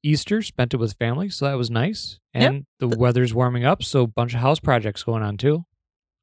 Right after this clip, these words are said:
Speaker 2: Yes, this is the year of painting of the house. So may have the kids over for, for a little bit of bonding time and
Speaker 1: Painting party. It'll be kinda like Tom Sawyer, you know, painting the fence. It's great. Why don't you join us?
Speaker 2: Mm-hmm.
Speaker 1: Yeah, yeah.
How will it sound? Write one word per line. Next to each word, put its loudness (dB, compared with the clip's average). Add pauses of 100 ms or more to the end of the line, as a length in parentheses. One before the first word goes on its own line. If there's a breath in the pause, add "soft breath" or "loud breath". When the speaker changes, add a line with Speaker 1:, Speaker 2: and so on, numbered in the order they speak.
(180)
Speaker 2:
Yes, 4
this 0
is 2
the 4
year 6
of 6
painting 0
of 0
the 2
house. 0 (100)
So 0 (760 soft breath)
may 4
have 6
the 2
kids 2
over 4
for, 4 (320)
for 2
a 6
little 6
bit 4
of 2
bonding 6
time 6
and 2 (200)
Speaker 1:
Painting -2
party. 2 (500 soft breath)
It'll -2
be 2
kinda 2
like 2
Tom -2
Sawyer, 2 (320)
you -8
know, -8 (260)
painting -4
the -4
fence. -2
It's -14
great. -2
Why 0
don't -4
you -14
join -4
us? -10 (680)
Speaker 2:
Mm-hmm. 4
Speaker 1:
Yeah, 6 (200)
yeah. -2